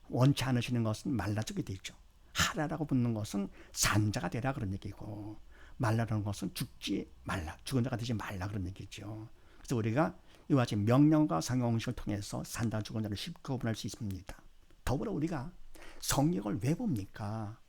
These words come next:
왜 신앙생활을 합니까? 딴 게 아니잖아요. 우리가 산자가 돼가지고 주님께서 오시면 천국 가는 것이 이발의 목적이 되는 것이지요.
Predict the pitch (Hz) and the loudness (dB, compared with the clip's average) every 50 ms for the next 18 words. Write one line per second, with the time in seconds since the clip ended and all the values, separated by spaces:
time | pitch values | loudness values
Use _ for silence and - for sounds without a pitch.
0 | - - - 143 147 156 160 156 - 151 131 127 131 127 123 127 104 104 95 92 | -20 -6 2 6 6 6 6 4 2 0 0 0 0 -2 -2 -2 -2 -2 -2 -4
1 | 90 - - - 101 104 101 107 - _ - _ _ - - _ - - - 175 | -6 -8 -8 -6 -6 -6 -6 -8 -12 _ -20 _ _ -20 -20 _ -8 -6 -4 -4
2 | 208 240 - - - - - - - - - - 101 98 90 - 110 110 - - | -2 -2 -2 -2 -2 -4 -4 -6 -10 -12 -12 -12 -14 -14 -14 -14 -14 -14 -14 -14
3 | - - - - - - - - - - - - - - - - - - - - | -16 -18 -20 -20 -20 -20 -20 -20 -20 -20 -20 -20 -20 -18 -18 -16 -16 -18 -4 0
4 | 143 131 110 107 - - - - 147 151 285 - 180 - 117 117 110 107 104 107 | 2 2 2 2 0 0 2 4 4 2 2 0 -2 -2 -2 -2 -2 -2 -4 -4
5 | 95 110 104 - - 139 160 - - 160 131 107 - - 101 104 107 104 101 - | -6 -8 -6 0 2 2 2 2 0 0 0 0 0 -2 -2 0 0 0 -2 -4
6 | - - - - - - - - - - - 220 - - - - 180 170 170 - | -8 -14 -20 -20 -20 -20 0 0 0 0 0 -4 -6 -8 -10 -4 -2 -2 -2 -2
7 | 165 180 - - - - - 160 143 127 120 117 113 117 107 - - 135 110 101 | -2 -4 -4 -6 -8 0 2 4 4 4 4 2 2 2 0 -2 -4 -4 -4 -4
8 | 95 92 101 98 82 78 - - - - - - - - 92 98 101 98 110 113 | -4 -4 -4 -4 -6 -8 -10 -12 -12 -12 -14 -14 -14 -14 -14 -12 -10 -10 -10 -10
9 | 110 131 | -12 -12